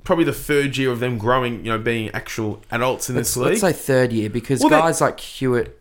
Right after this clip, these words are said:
Speaker 2: and
Speaker 1: No, no, no, I know. But there has to be, now that we're almost at a point where we can be, you know, dissatisfied with some elements of what's happening upstairs, but these players have to take accountability at some point, 'cause at the end of the day,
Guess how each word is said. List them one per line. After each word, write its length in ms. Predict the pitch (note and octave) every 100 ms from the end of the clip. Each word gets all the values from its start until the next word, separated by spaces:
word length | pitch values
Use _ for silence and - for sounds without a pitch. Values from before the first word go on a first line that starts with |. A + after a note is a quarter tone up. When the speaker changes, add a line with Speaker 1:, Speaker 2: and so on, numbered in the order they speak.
| -
Speaker 2:
and 160 | A2 A2+
Speaker 1:
No, 100 | A#3+
no, 100 | A3
no, 140 | F#3+
I 140 | D3 D3+
know. 200 | A2 G#2+
But 200 | A#3 G#3
there 100 | G#3
has 200 | C#4 C#4
to 100 | C4
be, 280 | B3 D3 -
now 540 | D3+ G3 G#3 A#3 B3 G#3
that 220 | E3 D#3
we're 200 | D#3 D#3+
almost 320 | E3 D#3 -
at 80 | C3+
a 40 |
point 480 | C3 - B2+ A2+ -
where 320 | A#2 A#2 A2+ - - -
we 160 | D3 F3+
can 200 | A3+ F#3
be, 440 | D3+ C#3 C3 A#2+ - - - -
you 80 | D#3+
know, 280 | C3+ A#2+ A#2 - _ - - -
dissatisfied 1000 | C#3 - C3 B2 - - A2+ G#2 G#2+ - - _ _ _ _ _ _ - -
with 140 | B2
some 260 | - B2+ A#2+
elements 500 | A#2 A#2 A2+ A2 -
of 140 | A2
what's 160 | A2+ -
happening 300 | B2+ A#2+ A2+
upstairs, 460 | G2 - B2+ A#2
but 120 | B2 A#2
these 200 | G#3+ G#3
players 640 | - A#2+ A#2 G#2+ G#2 - - -
have 200 | - C#3
to 60 | -
take 200 | C3+ A#2+
accountability 640 | A2 - A#2 A#2 A2 A2 G2+
at 100 | -
some 260 | - A2
point, 320 | G2+ G2+ F#2
'cause 120 | G#2 B2
at 100 | A#2
the 80 |
end 100 | F3
of 60 | G3
the 60 | A#2+
day, 400 | A2 G2 G#2